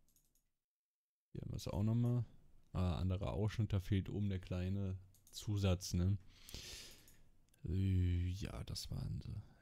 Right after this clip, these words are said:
Gibt's übrigens auch bei Display z-, äh, zu kaufen, ne? Also wenn da jemand Interesse hat. Verkauft habe ich bis jetzt noch kein einziges, aber es war schon ein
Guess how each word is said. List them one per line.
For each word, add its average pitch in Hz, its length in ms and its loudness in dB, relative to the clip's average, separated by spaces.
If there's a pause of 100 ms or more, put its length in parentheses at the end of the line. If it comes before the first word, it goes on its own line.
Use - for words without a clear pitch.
Gibt's 175 180 8
übrigens 220 300 8
auch 135 140 4
bei 120 120 8
Display 107 480 4
z-, - 180 -10
äh, - 200 0
zu 92 180 -4
kaufen, 92 640 0
ne? 101 400 2
Also 101 240 2
wenn 104 120 6
da 101 60 6
jemand 98 380 6
Interesse 117 400 0
hat. - 240 2 (580)
Verkauft - 460 0
habe 107 120 4
ich 98 80 2
bis 101 140 4
jetzt 101 160 6
noch 110 140 8
kein 104 260 8
einziges, 117 480 4
aber 135 500 8 (1300)
es 127 180 4
war 135 140 8
schon 135 220 6
ein 120 480 10